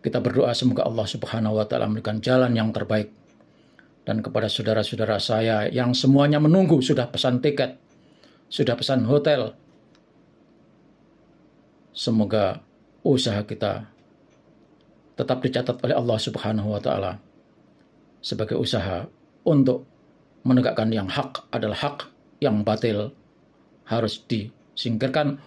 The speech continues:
walaupun memang perjuangan itu masih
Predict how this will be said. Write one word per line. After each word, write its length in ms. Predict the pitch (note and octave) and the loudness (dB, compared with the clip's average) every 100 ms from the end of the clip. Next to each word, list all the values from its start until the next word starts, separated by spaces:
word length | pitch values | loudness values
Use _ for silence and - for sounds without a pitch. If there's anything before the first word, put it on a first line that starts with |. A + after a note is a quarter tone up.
| - | -8
walaupun 480 | - C3 C#3+ C3+ A2 | 0 2 2 2 2
memang 400 | A#2 B2 A2 G#2 - _ _ _ _ _ _ _ _ - | 2 2 0 -4 -14 _ _ _ _ _ _ _ _ -6
perjuangan 480 | A#2+ A2 A2 G#2+ A2 | -4 0 0 2 0
itu 320 | - G2+ G2+ - _ _ _ _ _ _ | -2 -6 -8 -14 _ _ _ _ _ _
masih 480 | G#2 A2+ B2 B2+ C#3 | -2 2 2 0 -2